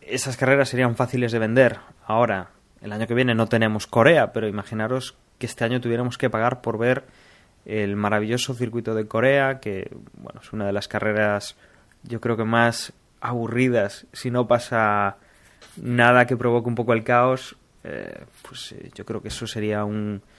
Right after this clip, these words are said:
un desastre total. Habría que ver, pues, si hacen un paquete, porque si, por ejemplo, te venden diez carreras y en esas diez, pues, hay cinco que te interesan o, o seis que te interesan,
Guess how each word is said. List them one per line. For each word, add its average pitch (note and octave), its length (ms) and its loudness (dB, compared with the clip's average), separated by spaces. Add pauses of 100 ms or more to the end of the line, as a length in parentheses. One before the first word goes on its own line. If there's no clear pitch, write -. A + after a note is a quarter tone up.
(680)
un G#2 200 -6
desastre G#2+ 680 0
total. F#2+ 480 -6
Habría G2 300 -4
que A2 80 0
ver, G#2+ 240 2
pues, - 160 -14
si - 100 -8
hacen G2+ 220 -6
un G#2 100 -2
paquete, B2+ 460 2
porque - 400 -10 (140)
si, - 120 -20
por - 160 -14
ejemplo, G#2 260 -8
te G2+ 80 -6
venden G2+ 360 -4 (160)
diez A2 380 -4
carreras G#2+ 680 0 (340)
y G#2 120 -8
en G2+ 100 -4
esas G#2 260 -6
diez, A#2 240 0
pues, - 320 -12 (100)
hay G#2 200 -2
cinco A2 320 -4
que G#2+ 80 -2
te G#2 100 -6
interesan G#2 600 -2
o, D2 100 -6
o - 220 -12
seis A#2 240 -4
que A#2 100 -2
te G#2 80 -4
interesan, G#2 600 -4